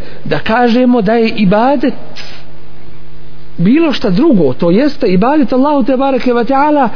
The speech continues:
a uz to da čini ibadet još nekome drugome, to više nije ibadet, to je širk Allahu tebareke ve taala. Zašto neće čovjek biti nagrađen, nego će biti kažnjen od Allaha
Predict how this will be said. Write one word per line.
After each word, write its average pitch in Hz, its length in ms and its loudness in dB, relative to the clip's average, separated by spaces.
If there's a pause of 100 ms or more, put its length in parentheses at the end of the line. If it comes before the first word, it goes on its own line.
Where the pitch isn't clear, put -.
(220)
a 175 180 -2
uz 277 240 2
to 254 140 0
da 214 140 2
čini 285 600 2 (340)
ibadet 240 500 2
još 294 280 0
nekome 302 420 2
drugome, 330 560 2 (680)
to 214 100 0
više 185 320 2
nije 185 260 4
ibadet, 170 280 2
to 160 100 0
je 139 60 2
širk 190 360 0
Allahu 160 300 2
tebareke 156 480 0
ve 143 100 0
taala. 139 400 -4 (280)
Zašto 170 340 0
neće 240 320 2
čovjek 240 240 2
biti 196 180 2
nagrađen, 208 440 2
nego 180 160 2
će 180 140 0
biti 220 300 0 (460)
kažnjen 175 640 2 (1300)
od 160 120 2
Allaha 156 400 2